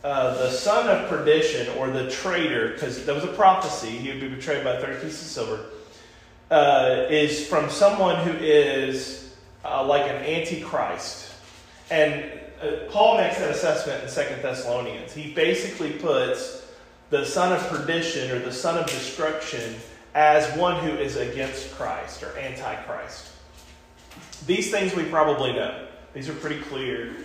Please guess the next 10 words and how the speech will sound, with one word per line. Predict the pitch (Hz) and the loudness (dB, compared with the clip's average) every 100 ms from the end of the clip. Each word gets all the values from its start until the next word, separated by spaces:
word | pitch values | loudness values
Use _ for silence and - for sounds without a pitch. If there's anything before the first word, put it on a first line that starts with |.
| - - 311 - | -14 -12 -12 -6
uh, | 165 247 | -2 -2
in | 123 | -4
Scripture. | - - - - - - - - - - | -4 -4 -4 -6 -10 -14 -18 -20 -20 -6
Um, | 147 151 151 147 147 | 4 6 6 4 2
a | - | 0
couple | 254 202 | 0 2
more | 214 233 233 | 4 4 4
things. | - - - - - 135 | 0 -4 -6 -10 -14 -6
One | 175 - 165 190 | 0 4 4 4
is | 170 165 165 - - - - | 2 4 6 6 4 -2 -6